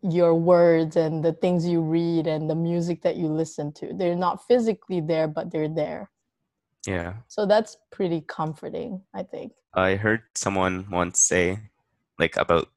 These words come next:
Speaker 2: death is that death is not an event, but it's something that's ongoing. Like, all of us, we're all dying as we speak. Like, it's a pretty sad way to look at it, but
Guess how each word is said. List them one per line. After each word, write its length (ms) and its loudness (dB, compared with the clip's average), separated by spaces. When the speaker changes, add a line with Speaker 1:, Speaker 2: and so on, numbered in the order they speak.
Speaker 2:
death 440 2
is 140 -6
that 260 0
death 320 4
is 160 0
not 180 2
an 80 -2
event, 400 -2
but 120 0
it's 220 -6
something 300 -2
that's 380 -2
ongoing. 600 2
Like, 200 -2
all 360 2
of 160 2
us, 300 0
we're 140 2
all 160 4
dying 400 2
as 180 0
we 80 -4
speak. 360 -2
Like, 140 0
it's 120 -4
a 40 -14
pretty 180 0
sad 320 2
way 160 4
to 180 -2
look 200 0
at 180 2
it, 160 0
but 240 -2